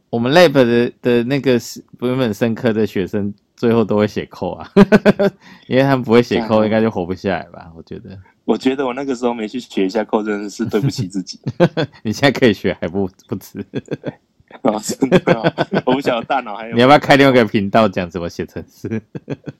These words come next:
Speaker 1: <laughs>
Speaker 2: 哎，不过啊，就是其实我还是觉得像这种什么博士的生科啊，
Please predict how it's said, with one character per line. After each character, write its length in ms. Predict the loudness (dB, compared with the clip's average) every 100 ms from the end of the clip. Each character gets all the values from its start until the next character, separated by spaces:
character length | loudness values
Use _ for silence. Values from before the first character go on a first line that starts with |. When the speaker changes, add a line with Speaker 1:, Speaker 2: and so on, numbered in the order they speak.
| _
Speaker 1:
<laughs> 720 | _ _ _ _ _ _ -4
Speaker 2:
哎， 160 | -2 0
不 160 | -2
过 300 | 0 0 0
啊， 160 | -4 -6
就 120 | -8
是 260 | -4 -2 -2
其 180 | -4
实 120 | -2 0
我 80 |
还 120 | 0 -2
是 100 | -4
觉 180 | -4
得 220 | -2 -4 -4
像 220 | -4 -2
这 80 | -2
种 120 | -4
什 120 | -10
么 100 | -12 -8
博 180 | -6 -6
士 280 | -6 -6
的 120 | -6 -8
生 260 | -8 -16
科 240 | -8 -4 0
啊， 200 | -2